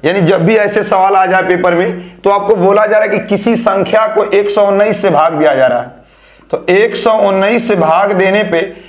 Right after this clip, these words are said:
आपका शेष उन्नीस बच रहा है, तो शेष हमारा उन्नीस बच गया।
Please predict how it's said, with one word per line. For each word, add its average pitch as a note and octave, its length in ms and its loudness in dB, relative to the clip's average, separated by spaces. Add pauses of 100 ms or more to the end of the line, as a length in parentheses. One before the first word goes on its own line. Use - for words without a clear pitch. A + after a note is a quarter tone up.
(220)
आपका G#3+ 320 0
शेष A3 440 0
उन्नीस G#3+ 460 0
बच F3+ 200 0
रहा B2+ 200 2
है, - 160 -12 (1200)
तो C#3 80 -6
शेष G3+ 380 -2
हमारा G3 300 2
उन्नीस G3+ 340 0
बच G#3 180 0
गया। G#3 180 2